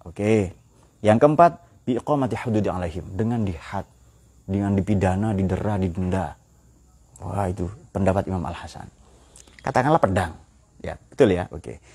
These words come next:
Saya buka beberapa belasan tafsir itu pedang semua. Pedang, betul ya? Perang, jihad dengan orang kafir pakai pedang. Baca ayat berikutnya. Bismillahirrahmanirrahim.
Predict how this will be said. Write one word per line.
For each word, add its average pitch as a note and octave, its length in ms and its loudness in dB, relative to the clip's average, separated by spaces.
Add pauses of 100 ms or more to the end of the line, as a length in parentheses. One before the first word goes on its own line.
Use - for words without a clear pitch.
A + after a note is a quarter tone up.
(180)
Saya - 160 0
buka B2+ 400 2
beberapa F#2 560 -2
belasan G2 400 4
tafsir G2 320 -4
itu B2+ 80 -8
pedang E2+ 320 -6
semua. D#2 320 -14 (1400)
Pedang, D3+ 320 8
betul C#3 160 10
ya? D#3+ 160 6 (720)
Perang, F3 640 4
jihad C#3 480 4
dengan E3 160 2
orang D3+ 160 2
kafir C#3 240 0
pakai G#2+ 160 0
pedang. - 320 -10 (720)
Baca A#2 320 -6
ayat B2 160 -2
berikutnya. F#2 640 -2 (960)
Bismillahirrahmanirrahim. A2+ 1040 0